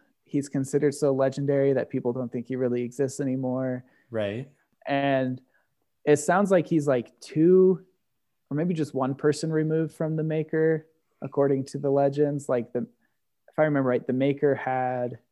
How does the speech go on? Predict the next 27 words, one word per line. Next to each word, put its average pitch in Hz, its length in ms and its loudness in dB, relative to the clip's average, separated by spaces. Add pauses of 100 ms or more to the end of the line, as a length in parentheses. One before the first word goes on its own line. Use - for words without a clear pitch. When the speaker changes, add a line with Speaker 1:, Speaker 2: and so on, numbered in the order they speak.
(280)
Speaker 1:
two 139 680 0 (200)
apprentices 135 840 -2 (120)
or 131 260 -2
kids. 135 420 -4
I 127 120 -4
don't 127 200 -6
know 123 160 -4
if 117 120 -10
they're 123 160 -4
sons 127 340 -8
or 131 60 -6
apprentices. 123 640 -6 (360)
And 135 200 -2
then 123 160 0
Baez, 127 560 2 (260)
like, 120 160 -4
studied 123 360 0
under 113 280 0
one 123 220 -4
of 135 80 -2
them, 135 280 -2
and 117 80 -4
the 117 120 0
other 127 160 2
one 120 120 -2
rebelled 117 480 -2
against 120 560 -6